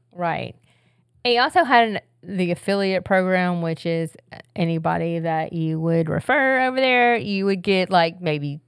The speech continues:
a couple duck, bucks, but then he would get the bulk of the money.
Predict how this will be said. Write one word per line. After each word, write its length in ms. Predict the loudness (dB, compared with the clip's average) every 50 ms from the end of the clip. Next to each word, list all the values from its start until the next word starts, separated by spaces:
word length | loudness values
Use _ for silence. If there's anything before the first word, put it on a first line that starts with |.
| _ _ _
a 20 |
couple 320 | -4 -4 -4 -4 -6 -10 -14 -16 _ _ _ -4
duck, 380 | -4 -4 -4 -6 -8 -10 -14 -20 _ -8 -2 2
bucks, 340 | 2 2 2 0 -4 -2
but 320 | 2 4 4 4 2 0 -6 -10 -12
then 420 | -4 -2 0 0 0 -2 -2 -4 -6
he 180 | -6 -4 -4
would 180 | -2 -2 -2 0
get 320 | 0 2 2 2 0 -4 -10 -20 _ _ _ _ _ _ _ -6
the 140 | -4 -4 -2
bulk 240 | -2 -4 -4 -4
of 60 | -8 -10
the 60 | -10
money. 360 | -10 -8 -6 -6 -6 -6 -8